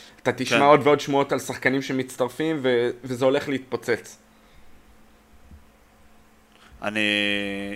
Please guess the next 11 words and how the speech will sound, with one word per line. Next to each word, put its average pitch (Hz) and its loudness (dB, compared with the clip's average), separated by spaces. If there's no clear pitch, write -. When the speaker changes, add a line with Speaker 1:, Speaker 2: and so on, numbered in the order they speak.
Speaker 2:
אני 104 -12
מאוד 110 -4
מסכים. 123 -6
אה, 113 -2
אגב, 139 8
אחד 127 4
מהקווי 120 4
העלילה 117 6
היותר 113 2
מפורסמים, 143 0
אה, 113 -4